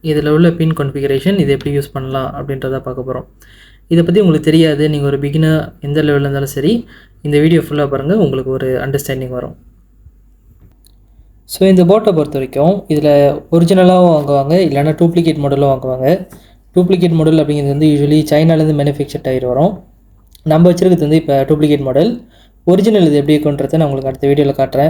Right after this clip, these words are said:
அந்த போர்டு நான் எங்க வச்சிருக்கேன்னு தெரியல, தேடி பார்க்கணும். So, இதுல பாத்தீங்கன்னா, இந்த இடத்துல Uno அப்படின்னு போட்டிருக்கோம்.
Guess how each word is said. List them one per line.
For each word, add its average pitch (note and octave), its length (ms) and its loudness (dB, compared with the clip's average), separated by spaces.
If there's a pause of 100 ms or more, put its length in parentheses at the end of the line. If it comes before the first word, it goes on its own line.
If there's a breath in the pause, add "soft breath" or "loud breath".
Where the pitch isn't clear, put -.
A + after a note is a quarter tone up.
அந்த C#3 220 -2
போர்டு D3+ 200 0
நான் C#3 100 0
எங்க C#3+ 120 0
வச்சிருக்கேன்னு C#3+ 380 -2
தெரியல, C3 240 0 (120)
தேடி C#3+ 260 0
பார்க்கணும். C3 340 -6 (960 soft breath)
So, - 160 -6
இதுல F3+ 220 4
பாத்தீங்கன்னா, F3+ 380 2
இந்த D#3 120 2
இடத்துல D#3+ 280 2
Uno F3 280 4
அப்படின்னு C#3+ 280 -2
போட்டிருக்கோம். C#3+ 380 -6